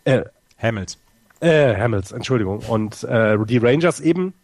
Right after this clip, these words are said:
Speaker 1: haben bisher ohne Yu Darvish vernünftig, äh, ähm, die Saison, ähm, äh, über die Bühne gebracht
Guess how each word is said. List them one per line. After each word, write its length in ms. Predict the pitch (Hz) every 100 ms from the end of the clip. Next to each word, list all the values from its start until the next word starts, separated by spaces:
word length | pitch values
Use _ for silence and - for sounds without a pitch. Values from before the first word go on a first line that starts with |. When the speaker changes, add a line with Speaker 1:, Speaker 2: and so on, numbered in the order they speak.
| _
Speaker 1:
haben 240 | - 127 123
bisher 540 | 123 - 139 147 -
ohne 220 | 175 175
Yu 140 | 110 107
Darvish 480 | 98 95 120 -
vernünftig, 800 | - 117 110 110 - 107 - 120
äh, 260 | 110 101 101 - - - - -
ähm, 220 | 123 101
die 120 | 107
Saison, 480 | 107 104 113 123 117
ähm, 340 | 110 107 - - -
äh, 20 | 135 135 - - -
über 160 | 143 120
die 120 | 107
Bühne 260 | 127 180
gebracht 560 | 107 101 131 - -